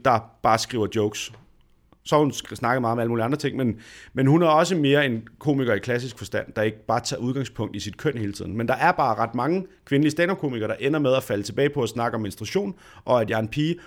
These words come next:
og mine følelser, og mænd er sådan her. Og så kan man jo ikke undre sig over, at man bliver sat i bås som at sådan lidt en kvindelig stand-up-komiker, ikke bare en stand-up-komiker.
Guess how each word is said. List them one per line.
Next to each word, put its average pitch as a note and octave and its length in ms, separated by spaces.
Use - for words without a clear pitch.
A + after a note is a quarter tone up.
og A#2 100
mine A#2 140
følelser, D3 380
og A2 180
mænd B2 180
er A#2+ 40
sådan A#2+ 180
her. A2 160
Og - 120
så - 140
kan G3+ 120
man F#3+ 100
jo G3+ 60
ikke G#3+ 120
undre G#3 180
sig E3 120
over, C3 140
at A#2 60
man A2+ 140
bliver G#2+ 120
sat G#2 200
i - 20
bås D#3 260
som G#2 420
at F2 80
sådan A#2+ 220
lidt B2+ 220
en A#2 180
kvindelig E3+ 320
stand-up-komiker, G2+ 580
ikke - 140
bare G#3 80
en F#3+ 60
stand-up-komiker. A2+ 480